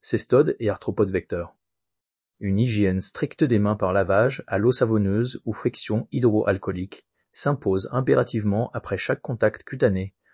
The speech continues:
séance de brossage ou manipulation des accessoires de l'animal. La gestion sanitaire, rigoureuse de l'environnement immédiat, implique le ramassage immédiat des fesses,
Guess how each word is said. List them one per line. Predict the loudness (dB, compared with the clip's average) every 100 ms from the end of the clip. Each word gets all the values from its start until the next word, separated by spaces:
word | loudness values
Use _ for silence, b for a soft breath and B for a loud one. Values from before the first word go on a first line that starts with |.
| _ -12
séance | -2 0 0
de | 0
brossage | 0 0 4 4 4 0
ou | -2
manipulation | 0 0 0 -2 -2 -2 -2
des | 0 -2
accessoires | -4 -4 0 2
de |
l'animal. | 2 0 -4 -6 -12 -20 _ _ _ _ _ _ _ _
La | -4 -2
gestion | -2 -4 -4
sanitaire, | -4 -4 -6 -4 -2 -2 -4 -10 _ _ _ _ -12
rigoureuse | -6 0 2 4 6 4 4
de | 4
l'environnement | 4 6 4 4 4
immédiat, | 2 0 0 2 2 0 _ _ _ _ -10
implique | -8 -4 -2 0
le |
ramassage | 2 0 0 2 0
immédiat | 0 0 0
des | -2
fesses, | -4 -2 -2 -4 -14